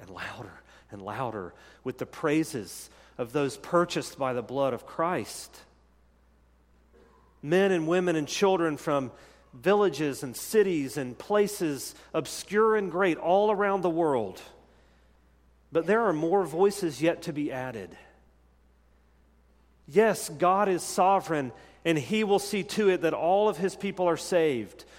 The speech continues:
and brought into the eternal home. Yes, God will do it. God must do it. But make no mistake about it,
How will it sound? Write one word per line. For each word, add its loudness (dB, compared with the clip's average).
and 0
brought 4
into 0
the 2
eternal -2
home. -4
Yes, 2
God 4
will 0
do 2
it. -2
God 2
must -2
do 2
it. -6
But 0
make 0
no 0
mistake 0
about 2
it, -6